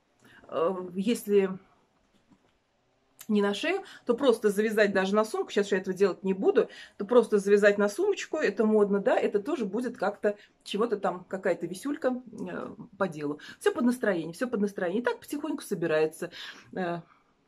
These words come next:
палантинчик к кулончику, кулончик к сумочке.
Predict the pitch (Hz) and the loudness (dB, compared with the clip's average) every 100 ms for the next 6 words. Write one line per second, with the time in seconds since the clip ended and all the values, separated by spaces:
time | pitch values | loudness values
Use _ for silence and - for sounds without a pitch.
0 | _ - 202 190 190 165 165 - 190 - | _ -4 -2 0 -4 -8 -12 -18 -12 -4
1 | 240 339 349 - 285 190 185 190 160 - | -2 -2 -6 -10 -8 -4 -4 -4 -8 -8
2 | 311 285 - | -8 -8 -8